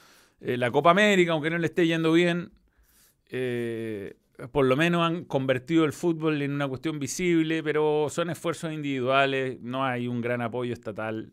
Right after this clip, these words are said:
lamentablemente. Y es una pena porque, eh, as-, si hay algo en lo que a mí me gustaría que se gastara republi-, recursos públicos es en el deporte, porque el deporte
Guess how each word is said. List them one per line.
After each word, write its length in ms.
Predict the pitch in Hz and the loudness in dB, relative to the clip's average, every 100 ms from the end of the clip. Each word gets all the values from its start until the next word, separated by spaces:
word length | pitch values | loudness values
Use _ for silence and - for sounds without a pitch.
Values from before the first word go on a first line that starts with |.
| _ | _
lamentablemente. 1200 | 110 107 104 - 123 123 117 120 120 120 - - | -10 -10 -10 -4 -4 -2 -6 -6 -8 -10 -14 -14
Y 260 | _ 147 147 | _ -2 2
es 80 | 175 | 2
una 200 | 185 156 | 2 2
pena 260 | 214 220 | 2 2
porque, 360 | 135 123 143 127 - _ _ _ _ _ _ | -2 -6 -8 -12 -14 _ _ _ _ _ _
eh, 160 | 147 147 | -4 0
as-, 300 | 131 - - | 0 -2 -8
si 140 | - 165 | 0 4
hay 100 | 175 | 6
algo 180 | 202 196 | 8 8
en 120 | 185 | 6
lo 100 | 170 | 2
que 100 | 165 | 2
a 60 | |
mí 140 | 156 190 | 2 2
me 80 | 202 | 0
gustaría 400 | 185 190 185 180 | 0 2 2 2
que 60 | |
se 120 | 160 180 180 | 0 -2 0
gastara 400 | 151 - 180 185 | -4 2 2 4
republi-, 540 | 170 151 180 185 160 | 2 0 -2 -2 -6
recursos 440 | 160 143 170 180 156 | -6 -6 -6 -4 -6
públicos 800 | 170 180 190 196 175 175 175 147 | 0 2 2 0 0 0 0 -2
es 180 | 147 | -2
en 340 | 131 143 139 - _ _ _ | -4 -4 -8 -12 _ _ _
el 160 | 139 | 2
deporte, 500 | 139 131 131 - - | 2 4 2 0 -8
porque 240 | 107 120 135 | -8 -6 -4
el 80 | 131 | -2
deporte 680 | 139 180 180 196 190 - | -2 -2 -4 -6 -4 -6